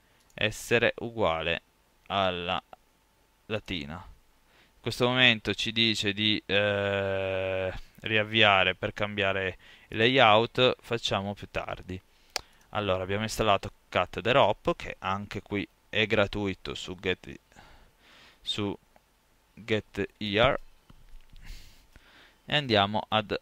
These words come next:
aprirlo. Anche questa barra in alto è molto carina, eh, animata,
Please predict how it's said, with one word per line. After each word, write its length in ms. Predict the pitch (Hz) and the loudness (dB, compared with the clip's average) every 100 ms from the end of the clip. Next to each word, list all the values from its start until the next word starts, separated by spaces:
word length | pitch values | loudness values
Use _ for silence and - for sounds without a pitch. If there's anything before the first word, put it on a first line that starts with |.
| - | -4
aprirlo. 600 | 104 107 95 92 92 90 - - - - _ _ _ _ _ _ - - - | -6 -4 -4 -4 -8 -14 -18 -20 -20 -20 _ _ _ _ _ _ -20 -20 -4
Anche 300 | 135 147 160 | -2 2 2
questa 360 | 147 139 131 120 | 4 4 6 6
barra 480 | 123 123 113 107 | 8 10 8 8
in 120 | 104 117 | 4 4
alto 520 | 127 127 - 147 139 | 4 2 2 4 4
è 40 | |
molto 300 | 113 95 - | 4 -2 -2
carina, 480 | 104 113 151 185 185 - - - - | 0 0 0 0 0 -4 -20 -14 0
eh, 1080 | 107 104 104 101 98 98 98 98 98 95 - - - | 4 6 6 6 6 4 4 4 2 -2 -8 -20 -12
animata, 840 | - 107 117 120 101 104 120 123 | -8 -6 -2 0 0 2 2 2